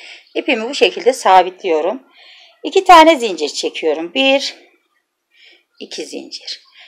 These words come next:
Hemen iki zincirimi kapattım yuvamın içine. İki zincir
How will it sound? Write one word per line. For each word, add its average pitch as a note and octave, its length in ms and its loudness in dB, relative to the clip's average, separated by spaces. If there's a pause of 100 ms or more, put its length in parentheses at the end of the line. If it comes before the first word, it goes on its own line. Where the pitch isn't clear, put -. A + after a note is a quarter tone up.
(140)
Hemen G3 720 4 (1120)
iki D4 180 -8
zincirimi D#3+ 840 -8 (960)
kapattım G#3 640 0
yuvamın A3+ 420 0
içine. - 560 -12 (1300)
İki - 260 -6
zincir C#4 760 -2